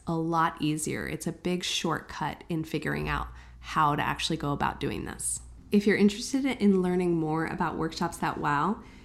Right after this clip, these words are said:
you can go to teaching yoga dot net slash wow to get on the wait list and be the first to hear the next time registration opens. If you're listening to this episode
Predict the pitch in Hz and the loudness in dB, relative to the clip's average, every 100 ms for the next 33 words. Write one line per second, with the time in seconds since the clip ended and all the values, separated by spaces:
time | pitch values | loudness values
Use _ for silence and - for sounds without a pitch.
0 | - - 202 208 226 214 170 160 160 - | -20 0 2 4 2 4 4 4 2 0
1 | 156 - 196 220 208 175 170 165 151 143 | -4 -2 -2 2 4 2 0 -2 -2 0
2 | 170 156 226 - - - - 160 151 - | 0 0 -2 -6 -12 -8 0 0 0 -2
3 | 156 139 160 277 - - - 202 170 185 | 0 2 2 0 -6 -4 0 2 2 2
4 | 220 165 135 156 226 - - - 160 156 | 2 2 0 -2 -4 -8 -8 -4 0 2
5 | 160 160 - - 190 - - 214 - 170 | 0 -2 -4 -2 0 0 -4 -2 0 0
6 | 160 160 165 156 147 - - 160 151 156 | 0 0 2 2 0 -4 -6 -4 -4 -4
7 | - 147 - - - - - - - - | -6 -6 -6 -6 -8 -8 -8 -8 -10 -10
8 | - - - - 180 185 185 190 196 220 | -20 -20 -20 -6 -2 2 2 2 2 4
9 | 214 214 220 - - - 185 185 - 175 | 4 4 0 -4 -2 2 4 4 2 0
10 | 196 - 220 240 262 | 0 0 0 0 -2